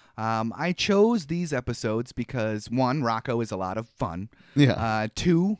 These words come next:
Speaker 1: uh, they're two episodes when I was just scrolling through, I was like, "Oh, those are two memorable episodes for me," you
Speaker 2: Definitely.
Speaker 1: know? So I chose those. We w-, decided to do just a couple of back-to-back episodes 'cause he gives us a little bit of continuity. There's not a lot of continuity in the world of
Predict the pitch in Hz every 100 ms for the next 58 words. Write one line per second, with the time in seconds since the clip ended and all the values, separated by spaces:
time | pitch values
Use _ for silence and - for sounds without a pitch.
0 | - 120 120 120 123 - 180 160 160 -
1 | 156 143 139 139 127 139 - - 123 127
2 | 127 - 123 127 113 113 - 123 120 107
3 | 135 135 120 - 139 120 117 - 147 131
4 | 127 110 - 110 104 92 - 104 92 87
5 | 69 101 104 - 85 - - - - -
6 | 135 - 214 185 202 196 165 147 147 131
7 | 147 156 151 139 147 131 113 - 104 143
8 | 123 104 110 110 - 110 98 - - 101
9 | - 92 - 92 - 95 90 98 104 -
10 | 151 208 202 180 180 156 139 143 143 139
11 | 147 151 220 190 185 180 180 180 160 170
12 | 180 175 170 151 147 147 143